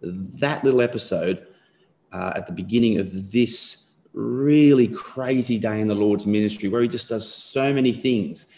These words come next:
And he wants to, uh, impress upon at least everybody, not just his disciples, but surely his apostles as well, who he's already chosen, the need for discipleship,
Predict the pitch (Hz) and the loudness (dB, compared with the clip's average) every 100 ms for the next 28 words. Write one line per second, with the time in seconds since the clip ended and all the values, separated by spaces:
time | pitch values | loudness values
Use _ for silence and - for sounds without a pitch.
0 | - - - 110 113 120 143 131 - 104 | -20 -16 -4 0 2 2 0 -2 0 2
1 | 95 92 - - 101 101 - 139 - 123 | 2 0 -6 -6 -6 -4 0 0 0 -4
2 | - 78 - - _ _ _ _ _ _ | -4 -12 -14 -20 _ _ _ _ _ _
3 | _ _ 95 104 117 101 101 123 80 104 | _ _ -2 2 2 2 0 0 -2 -4
4 | 107 92 - 90 - - 101 110 87 - | -4 -6 -10 -14 -10 -4 -2 -2 -6 -10
5 | - - - - 107 110 90 85 - 98 | -14 -16 -14 -4 0 0 -2 -6 -4 -4
6 | - 87 - 98 98 90 101 90 85 - | -4 -10 -6 -2 -2 0 0 0 -2 -6
7 | 98 90 90 87 107 120 107 85 87 - | -6 -4 -6 -4 0 2 0 -4 -8 -12
8 | - - 104 98 113 131 131 - 85 71 | -20 -8 -2 2 2 2 2 -2 -12 -12
9 | _ 95 92 - 82 82 - - - - | _ -12 -10 -8 -8 -10 -12 -16 -12 -12
10 | - | -14